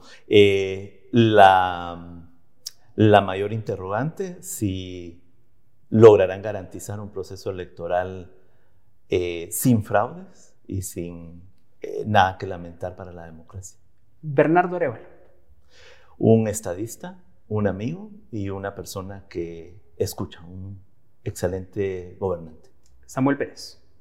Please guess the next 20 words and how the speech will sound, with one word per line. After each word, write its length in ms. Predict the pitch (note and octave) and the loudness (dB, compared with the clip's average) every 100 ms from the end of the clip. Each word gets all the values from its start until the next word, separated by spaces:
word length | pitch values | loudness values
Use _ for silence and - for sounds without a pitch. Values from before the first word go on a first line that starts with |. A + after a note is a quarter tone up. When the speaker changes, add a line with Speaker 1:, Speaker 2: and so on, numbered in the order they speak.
| - - - - - - | -20 -20 -20 -20 -18 -2
Speaker 1:
Un 540 | G2+ G2+ G2+ G2 - | 0 0 -4 -12 -2
colega, 480 | G2 F#2 G#2+ E3+ G#3+ - - - | 0 2 0 0 -12 -18 -20 -18
un 240 | - G2+ G2+ | -8 -6 -6
joven 400 | - G#2 G#2 G2 | 2 2 2 -6
del 200 | F#2 F2 | -14 -14
que 80 | F2 | -14
he 20 | |
aprendido 400 | F#2 F#2 F#2 F#2 | -14 -14 -14 -10
mucho 320 | B2 E3+ - - - - - - | -10 -10 -14 -20 -20 -20 -20 -14
y 200 | - G2 | -6 -4
un 540 | F#2+ G2 G2 F#2+ - - - - - | -4 -8 -12 -16 -18 -20 -20 -20 4
político 760 | C#3+ G#2+ G#2+ G#2+ G2+ - G#2+ G2+ | 4 4 0 -10 -16 -14 -12 -10
de 120 | F#2+ | -10
los 380 | F2 F2 - - | -10 -14 -16 -20
que 500 | - F2 F2 F2 - | -14 -12 -12 -16 -4
debería 400 | G#2 F2+ F2+ F#2+ | 0 2 0 -4
estar 280 | E2 - E2+ | -6 -14 -14
lleno 200 | F2+ F2 | -14 -16
el 80 | E2 | -20
Congreso. 440 | F2 E2 E2+ - | -20 -20 -20 -20